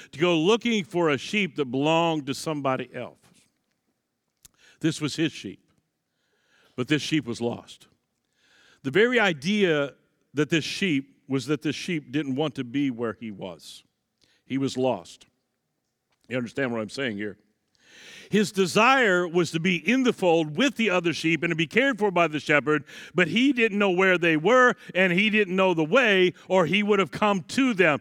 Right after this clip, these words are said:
He was lost. There are many people today who are lost, but they're taking directions from the wrong people. They're,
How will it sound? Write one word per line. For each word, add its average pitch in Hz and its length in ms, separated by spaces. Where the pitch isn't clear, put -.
He 240 220
was 196 340
lost. 208 920
There 180 80
are 196 60
many 247 200
people 196 320
today 170 380
who 147 160
are 160 80
lost, 151 400
but 143 140
they're 147 100
taking 156 460
directions 135 520
from 135 200
the 127 100
wrong 123 280
people. 123 360
They're, 123 220